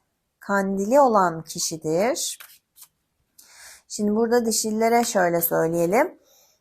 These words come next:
Gerçekten bir bilgeliğe erişmiş olabilirsiniz veya bu kader çarkından dönüp geçtikten sonra erişecek olabilirsiniz. Bu yaşananlar size çok şey katacak. Çok kadersel zaten.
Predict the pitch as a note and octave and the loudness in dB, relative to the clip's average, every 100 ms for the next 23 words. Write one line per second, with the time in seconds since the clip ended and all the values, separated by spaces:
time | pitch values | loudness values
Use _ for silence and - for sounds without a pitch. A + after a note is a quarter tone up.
0 | - G#3 A3+ B3+ A#3+ A3 A3+ B3+ C4+ A#3 | 0 6 6 6 -2 0 2 2 2 0
1 | A3 G#3+ G#3+ G#3+ G#3+ B3+ - G3 G3 - | 0 -2 -2 0 2 2 0 -2 -2 -4
2 | - B3 - A3 G#3 G#3+ B3+ C4+ - B3+ | -2 -2 0 2 2 2 2 2 0 0
3 | C4 A#3+ A3 G3+ G3 G#3+ - G#3 G3 G3+ | -2 0 4 4 4 0 0 4 4 4
4 | G3+ G3+ F#3 F#3 F#3 F3+ F3+ F3 F3 F3 | 0 -2 -2 -4 -10 -6 0 0 0 -4
5 | F#3 F#3+ F#3+ - F#3+ - - F#3+ _ F3 | -4 -4 -8 -6 -6 -6 -10 -16 _ -2
6 | E3+ F3 A3+ A3 G3+ - F#3 F3+ - F#3 | -2 -2 0 0 -2 -4 -6 -6 -8 -6
7 | G3+ G3+ F3+ E3+ E3 E3 E3 - A#3+ D4+ | -6 -4 -4 -4 -6 -8 -8 -10 -8 -8
8 | C4 A3 A#3 A3 G#3 F#3+ F3+ F3+ E3+ E3+ | -8 -2 -2 -2 -4 -6 -6 -4 -6 -6
9 | - D#3 - A3 - A#3 A#3 A3+ G#3+ A3 | -8 -8 -8 -10 -8 -6 -6 -8 -6 2
10 | A#3+ A#3+ _ - - - _ _ _ - | 2 0 _ -20 -20 -20 _ _ _ -4
11 | G#3 G#3+ G3 G3 G#3 A#3+ A#3+ G#3+ F3+ E3 | 0 2 4 4 4 6 6 6 4 2
12 | F#3 A3 B3 | 2 0 0